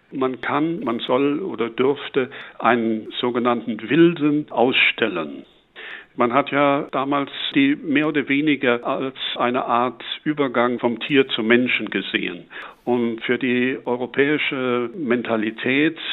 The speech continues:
und Bürgerschaft war es dann von großem Interesse, einmal solch einen Wilden vor Augen zu haben. Und deswegen hat man den mitgenommen. Man hat ja auch noch andere mitgenommen. Man hat beispielsweise auf dieser, glaub, achtzehnhundertneunundachtzig war das, auf der Weltausstellung in Paris,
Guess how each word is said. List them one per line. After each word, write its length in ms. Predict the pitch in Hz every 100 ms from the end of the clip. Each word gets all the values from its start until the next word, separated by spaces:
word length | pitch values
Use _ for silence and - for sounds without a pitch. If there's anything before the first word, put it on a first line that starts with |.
| -
und 220 | 107 107
Bürgerschaft 840 | 127 151 160 127 - 135 - - -
war 220 | 117 120
es 80 | 123 -
dann 160 | 123
von 180 | 117 117
großem 480 | 110 127 139 135 131
Interesse, 640 | 123 110 107 131 127 139
einmal 320 | 120 120 113
solch 360 | 113 120 117 -
einen 360 | - 113 104 104 -
Wilden 540 | 110 131 131 127 110 - -
vor 160 | - 104
Augen 280 | 95 98
zu 240 | - 104 92
haben. 260 | 87 76
Und 160 | 80 95
deswegen 340 | 117 - 143
hat 160 | 117 127
man 120 | -
den 160 | 123 127
mitgenommen. 640 | 160 165 - 104 95 95
Man 140 | 110 107
hat 180 | 135
ja 80 | 120
auch 120 | 117
noch 160 | 113 110
andere 460 | - 143 147 127 117
mitgenommen. 800 | 120 117 - 107 104 95 90 87 - - - -
Man 100 | 120
hat 220 | 117 117
beispielsweise 680 | - 117 - 120 120 117 120
auf 140 | 120 - -
dieser, 440 | 113 107 104 107 -
glaub, 240 | 117 113
achtzehnhundertneunundachtzig 1200 | - 120 - - 120 120 123 127 127 - - -
war 100 | 123
das, 220 | 120 113
auf 160 | 123 -
der 160 | 113 113
Weltausstellung 720 | 120 123 107 - 120 113 110
in 140 | 107
Paris, 360 | 104 104 120